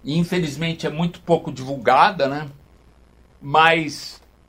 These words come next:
são poemas que, depois de publicados esses textos, eu descobri que eu praticava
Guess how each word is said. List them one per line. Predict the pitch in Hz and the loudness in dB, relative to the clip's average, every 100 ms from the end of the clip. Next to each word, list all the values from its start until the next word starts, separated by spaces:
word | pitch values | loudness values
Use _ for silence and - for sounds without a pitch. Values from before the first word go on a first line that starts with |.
| _ _ _ _ _ _ _ _ _ _ _ _ | _ _ _ _ _ _ _ _ _ _ _ _
são | - - 220 220 | -14 0 2 2
poemas | 226 233 226 226 285 269 185 165 - | 0 0 4 8 8 6 0 -2 -8
que, | - | -10
depois | 185 180 175 233 277 220 | -8 -8 2 4 4 2
de | 202 | -6
publicados | 185 175 143 - 156 165 202 127 120 104 98 - - | -4 -4 -6 -2 2 4 4 2 -8 -12 -12 -18 -16
esses | - 127 143 123 | -10 -8 -8 -10
textos, | - 160 202 202 - - 127 104 - | -2 2 2 2 -6 -8 -8 -8 -8
eu | - 170 202 | 0 2 4
descobri | 180 - 214 185 175 208 208 | 0 -4 -4 -2 -2 -2 -4
que | 196 | -2
eu | 202 208 | -2 0
praticava | 220 240 - - 185 180 220 160 160 147 127 | -2 -2 -4 -4 2 4 2 2 2 4 2